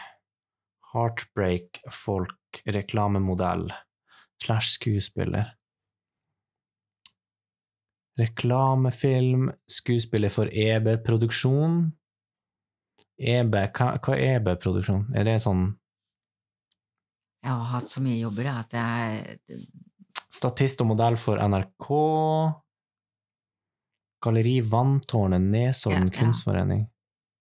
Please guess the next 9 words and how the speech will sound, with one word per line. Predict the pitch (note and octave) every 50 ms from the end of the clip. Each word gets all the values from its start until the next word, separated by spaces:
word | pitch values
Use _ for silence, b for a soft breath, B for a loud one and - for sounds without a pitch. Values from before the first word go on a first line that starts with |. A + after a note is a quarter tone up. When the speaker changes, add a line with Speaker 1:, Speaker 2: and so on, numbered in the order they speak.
| _ _ _ _ _ _ _ _ _ _ _ _ _ _ _ _ _ _ _ _ _ _ _ _ -
Speaker 1:
Ah, | - C3
her | C3 C#3 C3+ C3
er | B2 A#2
jo | A2 A2 G#2 G#2+
masse | A2 A2+ A#2+ B2 C3+ D3 C#3 - - - - - - G2+
greier. | F#2+ G2 G#2 G#2+ G#2 G#2 G#2 - - - _ _ _ _ _ _ _ _ _ _ _ _ _ _ _ _ _ _ _ _ _ _ _ _ _ _ _ _ _ _ _ -
Hille | - E3 F3+ F#3 F3 D3+ C3+ A#2
Melby | A#2 B2 C#3 D3+ D3+ D#3 D3+ B2+ G#2+ F#2+ F#2 F2+
Arkitekter. | F#2+ G2+ - - G#2+ - - A2+ A2+ A2+ - - - - G#2+ G#2 G#2+